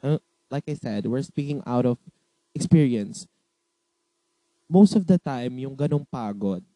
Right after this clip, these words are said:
like, the pagod that's very draining, that's very dreadful, like,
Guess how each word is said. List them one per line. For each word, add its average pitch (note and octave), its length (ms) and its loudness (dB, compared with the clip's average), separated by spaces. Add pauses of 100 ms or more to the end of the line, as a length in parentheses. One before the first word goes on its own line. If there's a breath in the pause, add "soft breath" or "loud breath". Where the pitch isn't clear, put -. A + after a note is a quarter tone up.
(160)
like, B2 180 -8 (400)
the C3+ 80 -4
pagod C3 520 0 (420)
that's - 480 -8
very C#3 300 2
draining, B2 920 -2
that's A2 280 -10
very A2 440 -2 (1400)
dreadful, B2+ 600 0
like, A#2 240 -6